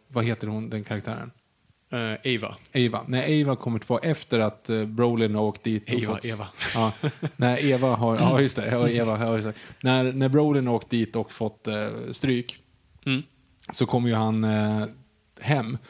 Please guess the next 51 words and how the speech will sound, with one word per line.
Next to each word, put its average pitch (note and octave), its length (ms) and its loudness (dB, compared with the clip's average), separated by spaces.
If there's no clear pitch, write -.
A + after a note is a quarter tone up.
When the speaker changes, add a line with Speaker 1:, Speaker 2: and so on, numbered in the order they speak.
Speaker 1:
och - 200 -6
så A#2 60 2
visar A#2 200 2
det A2 40 -8
sig A2 80 2
att G#2+ 80 -2
hans A2 200 -2
bil B2+ 300 2
står A2 180 -6
parkerad A2+ 580 0
där A2 360 -4
Speaker 2:
Ja, G2+ 120 2
just G#2 160 0
det. - 80 -14
Speaker 1:
hemma. A2 280 0
Och A#2 140 -2
sen B2 120 0
så - 80 -8
kommer A#2 100 2
han A2 80 2
säga, G#2+ 140 2
han, A2+ 260 2
nyckeln A#2+ 420 0
är G#2+ 60 4
öppen, A2 420 -4
eller A#2+ 220 4
dörren A2+ 360 2
är A2 40 4
öppen, G#2+ 420 -2
och A2+ 120 -6
sen A2+ 160 0
så A2+ 140 -2
är G#2+ 140 2
det G#2+ 100 -2
typ A2 220 -6
hennes A2 320 0
grejer, A2 300 0
och G#2 80 0
sen A#2 100 2
så - 100 0
är B2 220 2
hon G#2+ 220 0
i G#2+ 40 0
hans G#2+ 200 -2
lägenhet. A#2 540 0
Och B2 280 0
när B2 100 4
de C#3 200 2
träffas C#3+ 420 0
då, A#2 240 -2
igen, B2 380 2